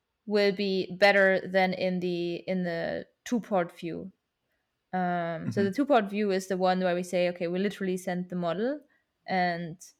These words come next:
Speaker 1: um, then we send data misfit," right? And because I described a process to you, I can actually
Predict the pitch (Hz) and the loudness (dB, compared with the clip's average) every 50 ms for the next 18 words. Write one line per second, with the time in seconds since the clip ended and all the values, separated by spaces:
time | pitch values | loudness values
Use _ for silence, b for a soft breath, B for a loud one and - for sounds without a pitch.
0 | _ - - 185 180 165 147 - - - - - - 180 185 - _ _ _ _ | _ -6 -4 -2 -2 -2 -4 -6 -8 -12 -14 -14 -14 -14 -14 -16 _ _ _ _
1 | _ - 190 180 185 185 180 180 180 180 175 175 170 175 180 185 185 _ _ _ | _ -10 -2 0 4 4 4 4 2 0 -2 -6 -8 -8 -8 -10 -10 _ _ _
2 | _ _ _ _ _ - - 180 185 180 185 175 175 180 - - 180 160 156 160 | _ _ _ _ _ -8 -6 -6 -4 -2 -2 -4 -4 -4 -2 -2 -2 0 -2 -4
3 | 160 175 - - - 185 220 - - 165 - 208 240 - B B B B B - | -8 -10 -12 -6 -4 -4 -4 -4 -4 -2 -2 -2 -2 -4 B B B B B 0
4 | 214 233 214 254 240 214 294 285 277 262 254 220 233 - - - 233 220 233 226 | 2 2 2 0 0 0 2 2 4 4 2 2 0 -4 0 2 4 4 4 2
5 | - - 180 - 247 254 254 - 233 208 208 - - 202 180 185 196 220 226 - | -2 -12 -8 0 0 0 2 2 -2 -2 -2 -6 -8 -6 -4 -2 0 0 2 2
6 | 139 175 185 - 214 185 185 190 - - - 208 180 175 175 170 170 180 185 - | 2 2 2 0 -2 -2 -2 -2 -4 -6 -6 -4 -2 -2 -2 -4 -4 -8 -10 -12